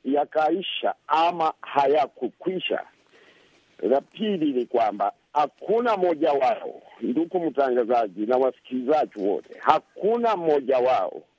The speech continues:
ambaye anaweza kujitamba kwamba anaweza kuwa mshindi kwenye pande ya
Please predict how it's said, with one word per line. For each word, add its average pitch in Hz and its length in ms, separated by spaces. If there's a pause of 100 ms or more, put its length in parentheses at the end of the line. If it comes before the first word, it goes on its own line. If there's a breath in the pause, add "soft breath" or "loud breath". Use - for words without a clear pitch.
(600 soft breath)
ambaye 165 720 (140)
anaweza 131 800
kujitamba 143 1000 (240)
kwamba 147 480
anaweza 123 560
kuwa 143 300
mshindi 185 920 (300)
kwenye 131 460
pande 143 600
ya 113 260